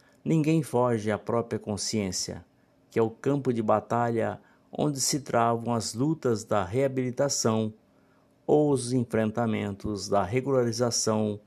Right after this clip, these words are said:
de altitude, atitudes malsãs. Por isso, ainda são o controle mental e a educação do pensamento que podem representar a eficiente terapia de prevenção de distúrbios,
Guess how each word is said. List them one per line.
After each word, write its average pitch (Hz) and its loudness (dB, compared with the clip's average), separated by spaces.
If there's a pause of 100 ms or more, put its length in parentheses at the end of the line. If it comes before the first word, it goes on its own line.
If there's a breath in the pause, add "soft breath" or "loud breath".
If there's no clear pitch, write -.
(300 soft breath)
de 110 -4
altitude, 101 -2 (100)
atitudes 98 -6
malsãs. 85 -8 (840 soft breath)
Por 107 2
isso, 113 0 (420 soft breath)
ainda 135 2
são 127 0
o 123 -4
controle 117 0
mental 113 2
e 110 2
a 107 2
educação 107 -2
do 131 -2
pensamento 107 -2 (400 soft breath)
que 143 -6
podem 135 4
representar 123 0
a - 0
eficiente 120 -2
terapia 127 0
de 110 -2
prevenção 110 -2 (320 soft breath)
de 120 -4
distúrbios, 104 -2